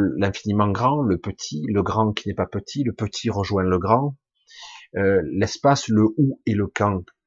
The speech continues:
n'est, n'a pas de cohérence à ce niveau-là. C'est toute une, une perception et une manifestation qui vient de notre,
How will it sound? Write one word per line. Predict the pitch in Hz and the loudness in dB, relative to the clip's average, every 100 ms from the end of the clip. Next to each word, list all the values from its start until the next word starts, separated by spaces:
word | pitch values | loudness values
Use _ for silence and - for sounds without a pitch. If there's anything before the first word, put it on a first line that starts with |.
| - | -14
n'est, | 87 98 117 117 - | -6 0 2 2 0
n'a | 95 90 80 104 | -6 -6 -2 -2
pas | 107 151 131 | 2 4 4
de | |
cohérence | 107 113 98 101 131 143 | 4 2 4 4 2 0
à | 95 | -4
ce | - 101 | -6 -6
niveau-là. | 90 90 104 135 - - - _ | 0 0 2 -2 -8 -20 -20 _
C'est | - 120 - | -6 -6 -4
toute | 196 - | -6 -2
une, | 127 113 110 104 - _ _ | 0 2 0 -2 -8 _ _
une | - 110 | -4 -2
perception | 107 160 - 143 - - - 139 135 123 _ _ _ _ _ - | 2 0 2 0 -2 -4 -2 0 0 -4 _ _ _ _ _ -6
et | 101 98 - | -2 -2 0
une | 117 120 117 | 2 4 4
manifestation | 123 147 123 117 - 120 - 113 127 123 | 6 6 2 -4 -4 -4 -4 -2 0 0
qui | - | -2
vient | 104 113 | 0 0
de | 107 | 2
notre, | 101 113 143 139 - - 98 87 | 2 4 4 2 0 -2 0 -2